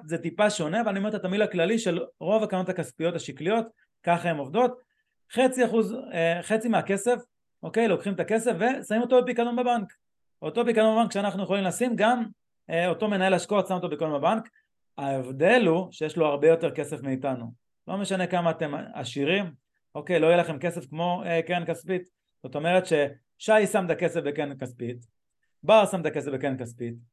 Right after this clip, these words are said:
אלעד שמה, אלעד שם, כרמית שמה, מישל שמה, ועוד כמה אנשים נחמדים, ובסוף יש לנו הרבה כסף, פתאום יש לנו מיליון שקל, ארבעה מיליון שקלים, מיליארד שקל.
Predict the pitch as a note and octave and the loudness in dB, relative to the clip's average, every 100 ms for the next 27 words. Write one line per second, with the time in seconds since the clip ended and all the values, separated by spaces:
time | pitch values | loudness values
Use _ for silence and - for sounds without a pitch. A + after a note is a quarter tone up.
0 | E3 F3+ F#3+ F#3+ C#3+ C3 C3+ - - D#3 | 0 6 6 4 0 0 -4 -8 -2 0
1 | F3 - C3+ C3 - F#3 F#3+ F#3 E3+ C#3 | 0 0 -4 -4 -4 0 0 0 -2 -2
2 | C3+ C#3 - D#3 F3 G3 F3 D#3+ C3+ D3 | -4 -6 -12 -8 0 0 0 -2 -2 -4
3 | - _ _ D#3+ F#3+ G3 F#3 E3 D3 C#3+ | -8 _ _ 0 2 2 0 0 -2 -6
4 | C#3+ B2+ B2+ A#2+ F3 G3+ _ _ _ D#3+ | -8 -8 -6 -4 -4 -6 _ _ _ -6
5 | D3 C#3+ C4 B3 A3+ B3+ A3+ F#3 G3+ G#3 | -4 0 0 0 0 2 4 4 2 0
6 | G#3+ G#3+ B2+ - G3 G3 G3+ G3+ G3 F#3 | -2 -2 -8 -8 -4 -2 -2 -2 -2 -6
7 | _ _ D#3+ E3 G#3+ A3 G3+ - C#3+ A#2+ | _ _ -2 4 4 4 0 0 -2 -4
8 | A#2+ - C#3+ D3 G#3+ A3+ G3+ E3 E3+ C#3+ | -10 -8 -4 2 2 2 0 -2 -4 -2
9 | B2+ A#2 - - D#3 A3 B3+ B3 E3 E3+ | -4 -8 -14 -6 4 6 6 2 0 0
10 | E3+ | -2